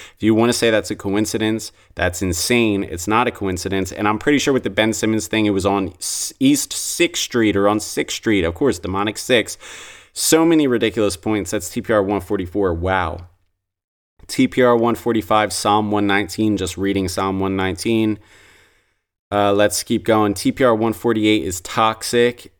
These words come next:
And then we had T P R one forty-nine, Toxic Part two, T P R one fifty, Toxic Part three. And then in this fourth season of T P R, we had Toxic Part four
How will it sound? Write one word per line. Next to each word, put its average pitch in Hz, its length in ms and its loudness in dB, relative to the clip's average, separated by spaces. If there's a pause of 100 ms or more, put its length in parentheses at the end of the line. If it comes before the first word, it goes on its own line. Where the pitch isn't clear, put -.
And 107 240 2
then 101 260 2
we 98 140 -2
had 98 180 -2
T 110 160 -6
P - 120 -4
R 104 100 4
one 101 180 0
forty-nine, 101 540 0
Toxic - 520 -4
Part 95 280 -2
two, 131 460 2
T 113 180 -4
P 113 120 -2
R 104 120 4
one 98 200 0
fifty, 104 380 -2
Toxic 98 520 -2
Part 95 280 -2
three. 135 520 0 (500)
And 107 220 4
then 104 200 4
in 98 120 2
this 101 180 0
fourth 107 280 -2
season 98 280 -2
of 90 120 -6
T 104 160 -6
P 107 180 -6
R, 107 180 4
we 98 140 -2
had 90 220 -2
Toxic 95 560 -4
Part 95 320 -2
four 139 580 0